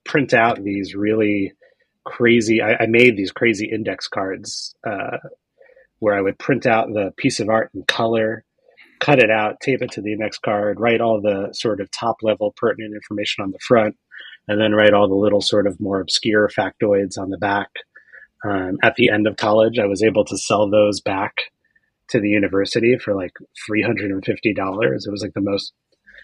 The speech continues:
money I had ever made at once at the time. Um, but yeah, so I've, you know, I, I did not pursue art history, uh, as an occupation or,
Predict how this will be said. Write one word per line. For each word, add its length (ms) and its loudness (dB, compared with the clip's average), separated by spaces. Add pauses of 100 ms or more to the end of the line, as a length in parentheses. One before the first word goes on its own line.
(300)
money 340 6
I 80 4
had 200 4
ever 180 0
made 180 4
at 120 2
once 280 -4
at 120 -6
the 80 -2
time. 400 -2 (100)
Um, 380 6 (1700)
but 260 4
yeah, 140 4
so 180 -2
I've, 160 -6 (160)
you 120 -4
know, 100 -4
I, 260 -4 (260)
I 120 -4
did 220 -4
not 280 -8
pursue 540 -6
art 200 -6
history, 720 -6
uh, 440 -6
as 120 -10
an 80 -8
occupation 800 -4
or, 260 -4